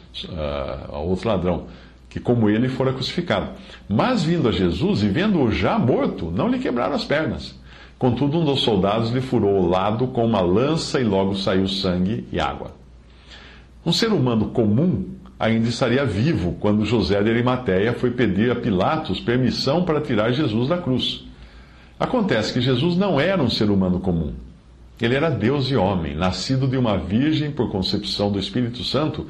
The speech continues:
Ele não trazia em si o pecado de Adão, como todos nós trazemos de nascença. Jesus foi o único homem sem pecado que já existiu. Veja, veja a seguir a universalidade do pecado. Romanos cinco doze.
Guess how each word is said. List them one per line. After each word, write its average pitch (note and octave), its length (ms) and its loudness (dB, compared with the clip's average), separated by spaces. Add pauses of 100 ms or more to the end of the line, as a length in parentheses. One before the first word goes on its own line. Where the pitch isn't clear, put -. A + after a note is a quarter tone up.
(380)
Ele B2+ 160 2
não F#3+ 160 2
trazia G3 400 0
em F3+ 40 0
si - 200 -2
o A3+ 60 2
pecado C3 480 0
de G#2+ 100 0
Adão, F2+ 420 0
como G#2+ 200 2
todos G2 320 0
nós G2+ 320 0
trazemos G2 420 0
de F#2+ 100 -2
nascença. F#2+ 720 -4 (520)
Jesus C3 340 2
foi F3 160 0
o B2+ 100 2
único A3 380 0
homem D#3 380 2
sem F#3+ 340 0
pecado C#3 540 0
que D#3 160 -2
já A2 160 2
existiu. B2+ 580 -2 (1000)
Veja, F#3 340 0
veja E3 360 0
a A2+ 60 2
seguir A2 400 0
a F#2+ 180 2
universalidade A2 1120 0
do D2+ 120 -8
pecado. C#2+ 500 -4
Romanos G#2+ 440 0
cinco G2 260 0
doze. E2+ 500 0